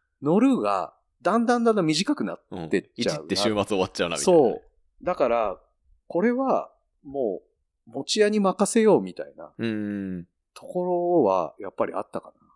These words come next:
Speaker 2: まあでもそこでいいお店に出会えたのは良かったですね。
Speaker 1: そうね。これはもうほんと幸せなことで。
Speaker 2: うん。
Speaker 1: うん。
Speaker 2: じゃあそれでそのサイクル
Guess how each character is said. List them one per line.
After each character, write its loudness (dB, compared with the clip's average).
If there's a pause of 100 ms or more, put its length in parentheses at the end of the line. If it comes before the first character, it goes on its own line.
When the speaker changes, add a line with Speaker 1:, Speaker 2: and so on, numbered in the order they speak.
(1120)
Speaker 2:
ま -6
あ -2
で -4
も -2
そ 0
こ 4
で 0
い 0
い 2
お -4
店 -8
に -10
出 -6
会 -2
え -8
た -14
の -16
は -12
良 -8
か -16
っ -20
た -18
で -6
す 0
ね。 6
Speaker 1:
そ 2
う -6
ね。 -2
こ -8
れ 2
は 4
も 0
う -4
ほ -6
ん -8
と -6
幸 -2
せ -8
な -8
こ -10
と -12
で。 -12
Speaker 2:
う -16
ん。 -18 (340)
Speaker 1:
う -10
ん。 -12 (1300)
Speaker 2:
じ -12
ゃ -8
あ -8
そ -8
れ -6
で -4
そ -8
の -8
サ 0
イ 0
ク -8
ル -16